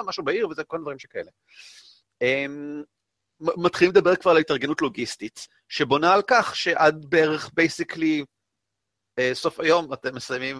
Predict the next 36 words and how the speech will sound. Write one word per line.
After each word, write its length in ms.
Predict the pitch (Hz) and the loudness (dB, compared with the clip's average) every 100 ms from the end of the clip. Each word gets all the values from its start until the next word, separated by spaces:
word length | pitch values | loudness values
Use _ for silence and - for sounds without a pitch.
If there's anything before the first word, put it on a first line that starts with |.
| - | -10
את 120 | 110 | -10
כל 220 | - 117 120 | -2 0 2
העניין 500 | 117 165 147 143 120 | 2 2 2 2 2
הזה. 180 | 127 95 - - - | -2 -10 -12 -6 4
לא, 120 | 214 | 6
זה 60 | 196 | 6
לא 80 | |
נכון, 240 | 196 - 127 | 6 4 4
בעצם 260 | 127 139 | 4 4
עד 80 | 135 | 2
שמגיעים 280 | 147 120 123 | 0 -4 -4
פנדלים 380 | - 117 170 123 | 0 4 4 2
וחזרה, 360 | 110 110 139 | -4 2 4
זה 80 | 120 | 4
לפחות 280 | 107 - 143 | 0 -8 -10
איזה 120 | 143 | -10
שלושה 260 | 127 120 165 | -8 -2 -2
ימים, 200 | 190 185 | 0 -2
אבל 140 | 151 | -2
כאילו, 200 | 156 151 - - - | 0 -2 -2 -4 0
תוך 120 | 247 | 2
שלושה 260 | 285 - 330 | 2 8 10
ימים, 260 | 330 359 370 370 | 10 8 6 8
אה, 400 | 381 359 370 359 359 | 10 12 10 8 8
זה, 340 | 381 330 269 214 | 10 10 8 4
מכרה 280 | - 262 311 294 | 2 8 8 6
נקי, 320 | - 330 330 | -2 0 0
טהי, 460 | - 294 269 302 330 330 - | 4 6 6 6 4 2 2
טהור, 720 | 240 202 294 311 302 294 247 | 2 8 10 12 10 6 0
ט-, 40 | 247 240 240 254 | 0 0 2 0
מכוסה, 420 | 240 247 214 - 269 277 | 0 -6 -10 -2 2 2
קוראים 380 | - 240 254 320 | 2 0 0 -2
כבר, 220 | 294 254 254 | 4 4 6
אנחנו 180 | 240 | 2
בפעילות, 720 | 233 240 240 247 285 - - - | 2 0 -2 -2 0 0 -2 -2
כן? 160 | 220 | 0